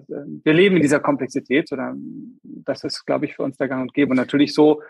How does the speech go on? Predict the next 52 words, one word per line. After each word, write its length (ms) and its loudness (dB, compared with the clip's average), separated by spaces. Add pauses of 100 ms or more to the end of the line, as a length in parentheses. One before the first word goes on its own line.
(160)
müssen 220 -2
wir 60 0
uns 100 0
auch 100 0
überlegen, 540 0
wie 100 -2
räumen 260 2
wir 140 0
auch 140 -8
da 160 -6
so 100 0
eine 140 0
Struktur 440 -2
aus? 300 0 (420)
Ähm, 300 -2
ich 120 -20
glaub, 200 2
der, 140 4
der 140 -6
Schlüssel 320 -2
hierzu 220 0
ist 120 -6
eben 140 0
nicht 120 -2
zu 80 -10
sagen, 220 -2
okay, 200 -4
top-down, 540 2
das 160 -2
machst 240 -2
du, 80 0
stellst 300 -2
jetzt 140 -4
alles, 400 -4
äh, 220 -2
gleichzeitig 520 0
aus, 200 4
sondern 320 4 (300)
eben 260 2
in 140 -2
diesem, 380 -2
doch 180 -2
in 60 -6
diesem 200 -6
agilen 300 0
Prozess, 480 -6
Schritt 300 -2
für 80 0
Schritt, 320 2
Land 240 -2
für 100 0
Land, 380 2